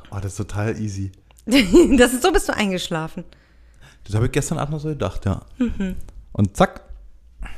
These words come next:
Speaker 2: Zack, guck ich auf die Uhr, heute Morgen acht Uhr. <laughs> Sechs vor acht.
Speaker 1: Ja.
Speaker 2: Ja, und dann haben wir aber alles in vierzig Minuten gedreht.
Speaker 1: Ja, das stimmt. Aber
Speaker 2: Im
Speaker 1: trotz-,
Speaker 2: Prinzip.
Speaker 1: aber trotzdem haben wir eigentlich den Plan,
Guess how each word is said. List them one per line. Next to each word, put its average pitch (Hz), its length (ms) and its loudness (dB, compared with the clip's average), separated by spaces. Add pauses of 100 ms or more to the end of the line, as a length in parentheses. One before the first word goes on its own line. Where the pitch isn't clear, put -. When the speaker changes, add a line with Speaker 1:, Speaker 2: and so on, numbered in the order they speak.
Speaker 2:
Zack, 254 340 2
guck - 140 -6
ich 214 120 -2
auf 190 120 -2
die 185 120 -2
Uhr, 185 100 0
heute 190 180 0
Morgen 180 180 -2
acht 185 300 0
Uhr. 180 340 0 (680)
<laughs> 339 680 -4
Sechs - 300 -2
vor 226 120 0
acht. - 460 0 (420)
Speaker 1:
Ja. 98 220 -2 (560)
Speaker 2:
Ja, 196 300 4
und 202 180 0
dann 202 380 -2 (760)
haben 240 220 2
wir 311 220 0
aber 240 400 -2
alles 262 340 0
in 202 240 -4
vierzig 220 400 -4
Minuten 262 300 -2
gedreht. 202 500 -6
Speaker 1:
Ja, 127 220 2
das 147 120 0
stimmt. 98 300 -2
Aber 123 100 6
Speaker 2:
Im - 40 4
Speaker 1:
trotz-, 143 240 2
Speaker 2:
Prinzip. 165 200 -6
Speaker 1:
aber 127 160 4
trotzdem 131 520 0
haben 123 140 2
wir 110 180 2
eigentlich 139 320 -4
den 101 200 0
Plan, 113 540 -2